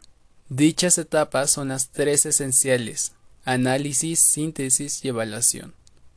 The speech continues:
que pueden definirse como dividir el problema en tres partes, colocar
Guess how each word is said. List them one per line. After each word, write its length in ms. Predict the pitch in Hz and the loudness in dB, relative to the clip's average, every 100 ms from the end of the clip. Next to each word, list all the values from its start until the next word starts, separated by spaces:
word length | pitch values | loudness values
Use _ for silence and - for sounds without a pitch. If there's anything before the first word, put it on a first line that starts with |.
| - - - - - | -20 -20 -20 -20 -6
que 140 | 143 | -6
pueden 340 | 131 147 160 175 | 0 2 2 0
definirse 600 | 170 156 147 139 160 151 | -4 -4 -4 -2 -2 -2
como 320 | 135 127 110 | -4 -2 -4
dividir 580 | 123 139 139 131 147 165 | -6 -4 -4 -2 0 2
el 120 | 170 | 0
problema 500 | - 147 131 135 135 | -2 -2 0 -2 -2
en 140 | 123 | -4
tres 320 | - 120 113 | -4 -2 -2
partes, 600 | - 147 156 - - - - - - _ - - - - - - - - _ - - - - | 0 0 0 -4 -10 -12 -16 -20 -20 _ -20 -20 -20 -20 -20 -20 -20 -20 _ -20 -20 -20 -4
colocar 640 | 139 131 123 - 131 135 | 0 2 0 2 2 2